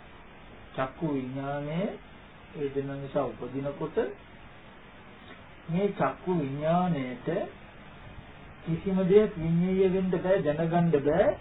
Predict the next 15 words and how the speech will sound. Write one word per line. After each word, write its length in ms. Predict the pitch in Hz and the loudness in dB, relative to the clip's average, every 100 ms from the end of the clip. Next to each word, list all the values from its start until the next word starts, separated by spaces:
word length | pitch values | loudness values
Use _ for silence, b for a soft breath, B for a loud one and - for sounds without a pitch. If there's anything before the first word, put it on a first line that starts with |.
| - - - - | -12 -18 -18 -4
අභිනිපාත 720 | 147 143 180 185 185 180 185 196 | -2 0 0 0 2 0 2 2
මාත්‍රය 640 | 175 170 180 170 180 208 | 4 4 2 -2 4 6
හැර. 260 | 202 175 160 - - | 6 6 4 0 -8
ඒ 140 | 135 135 | -10 -6
කියන්නේ 540 | 135 139 165 226 - - - - - - - | -4 -2 0 -2 -4 -10 -20 -20 -20 -14 -6
ඉදිරියෙන් 640 | 139 131 165 185 190 180 175 | -4 0 2 4 4 4 2
තියෙන 400 | 175 175 185 202 254 277 - - - | 4 4 4 2 2 0 -2 -18 -16
ධර්මතාවය, 1080 | 147 - 135 165 170 175 180 180 185 185 208 | -8 -6 -2 0 0 0 -2 0 2 8 10
ඒ 720 | 233 247 - - - - - | 10 6 -6 -18 -20 -18 -18
කියන්නේ 320 | - 170 175 - | -4 -2 -2 -2
පෙනෙන 380 | 151 160 202 208 | 0 2 4 8
බව 240 | 196 202 208 | 10 10 10
නිර්මාණය 680 | 202 185 190 196 190 196 | 8 6 4 2 2 0
කිරීම 380 | 180 196 208 202 | -2 0 2 4
හැරෙන්න. 480 | 190 147 151 208 175 | 2 4 6 6 4